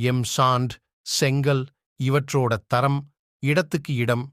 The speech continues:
நிச்சயமா மாறுபடும். தயாரிப்பு முறைகளும் இடத்துக்கு இடம் மாறுபடும். ஆனா விலை ஒரே மாதிரி எப்படி இருக்க முடியும்? ஒரு டீ குடிக்கிறதுக்கு இந்த கடையில் குடிக்கலாமா,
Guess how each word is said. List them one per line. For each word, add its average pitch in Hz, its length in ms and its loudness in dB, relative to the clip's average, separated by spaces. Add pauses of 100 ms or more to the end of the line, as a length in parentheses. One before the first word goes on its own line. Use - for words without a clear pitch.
(160)
நிச்சயமா 139 580 0
மாறுபடும். 98 540 -2 (680)
தயாரிப்பு 139 560 0
முறைகளும் 127 500 0 (400)
இடத்துக்கு 143 520 -2
இடம் 127 280 0
மாறுபடும். 98 520 -2 (760)
ஆனா 131 240 2
விலை 143 360 0 (420)
ஒரே 131 340 0
மாதிரி 170 360 0
எப்படி 139 280 -2
இருக்க 131 280 -2
முடியும்? 131 400 -2 (400)
ஒரு 143 160 2 (120)
டீ 165 200 0
குடிக்கிறதுக்கு 135 720 -2 (560)
இந்த 139 200 2
கடையில் 156 400 0
குடிக்கலாமா, 127 560 2